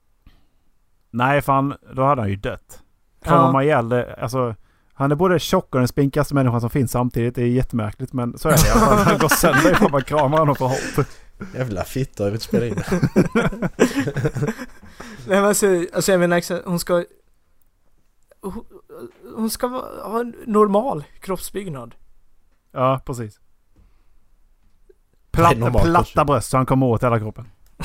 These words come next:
Speaker 3: Ja, precis. <laughs> Chip ti-, chips tits.
Speaker 1: Det ska inte vara mycket motstånd i dem.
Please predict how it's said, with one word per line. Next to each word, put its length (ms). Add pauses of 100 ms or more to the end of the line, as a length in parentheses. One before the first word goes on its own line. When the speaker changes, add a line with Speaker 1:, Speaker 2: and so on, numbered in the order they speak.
(140)
Speaker 3:
Ja, 80
precis. 360 (360)
<laughs> 260
Chip 340
ti-, 200
chips 260
tits. 380 (1600)
Speaker 1:
Det 100
ska 120
inte 240
vara 100
mycket 160
motstånd 340
i 40
dem. 100